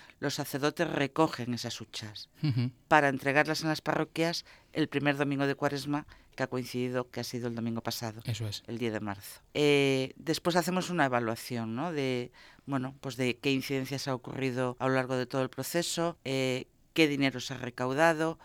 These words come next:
Speaker 1: el envío de ese dinero. Decir que este año pasado, dos mil dieciocho, se ha recaudado alrededor de ciento veintisiete mil euros, que es el dinero que se ha enviado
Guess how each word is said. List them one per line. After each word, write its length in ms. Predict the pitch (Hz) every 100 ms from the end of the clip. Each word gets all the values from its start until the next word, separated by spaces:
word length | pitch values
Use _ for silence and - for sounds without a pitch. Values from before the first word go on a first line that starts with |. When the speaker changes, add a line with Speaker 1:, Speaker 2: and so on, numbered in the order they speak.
| -
Speaker 1:
el 280 | 143 135 127
envío 340 | 127 131 135
de 80 | 123
ese 160 | - 123
dinero. 460 | 127 151 151 151 -
Decir 320 | 139 135 165
que 80 | -
este 260 | 156 - 156
año 440 | 160 160 160 151
pasado, 500 | - 147 - 165 147
dos 160 | 131 123
mil 140 | 131
dieciocho, 760 | 131 - 143 156 - 175 175 - - - -
se 160 | -
ha 60 | 143
recaudado 840 | 139 135 139 139 143 139 131 127 _ -
alrededor 460 | 127 131 131 139
de 100 | 135
ciento 320 | - 139 135
veintisiete 540 | 127 120 123 - 117 123
mil 180 | 131 143
euros, 400 | 165 175 196 - - - -
que 80 | 147
es 100 | 151
el 100 | 143
dinero 440 | 147 147 160 -
que 120 | 151
se 160 | - 139
ha 40 |
enviado 580 | 135 135 135 139 156